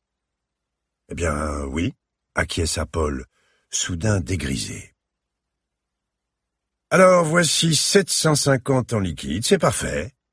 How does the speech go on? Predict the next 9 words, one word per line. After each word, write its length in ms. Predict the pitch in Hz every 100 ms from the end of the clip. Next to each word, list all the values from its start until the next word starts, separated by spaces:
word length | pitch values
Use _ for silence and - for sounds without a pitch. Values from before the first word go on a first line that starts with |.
| _ _ _ _ _ -
Et 180 | 208 -
griffonnez-moi 800 | 127 123 214 - 220 180 156 147
donc 280 | 123 127 104
l'adresse 380 | 104 87 95 -
sur 280 | - 85
un 60 | 80
morceau 300 | 78 76 76
de 80 | -
papier. 580 | 71 69 73 67 60